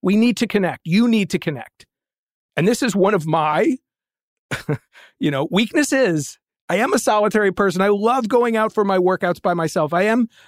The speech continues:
you know, uh, grew up in a big family, so my time is valuable to my, my alone time. So I need to work on this and, and connect more with people.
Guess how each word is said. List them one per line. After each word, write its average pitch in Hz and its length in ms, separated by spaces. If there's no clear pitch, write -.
you 196 140
know, 135 160
uh, - 500
grew 208 220
up 220 100
in 190 60
a 170 60
big 202 300
family, 233 380
so 175 360
my 170 240
time 214 640
is 151 160
valuable 208 680
to - 80
my, 214 260
my 185 120
alone 220 520
time. 170 380
So - 180
I 247 160
need 359 220
to 214 80
work 156 240
on 127 140
this - 360
and, 156 200
and 160 140
connect 185 420
more 175 260
with 160 200
people. 147 420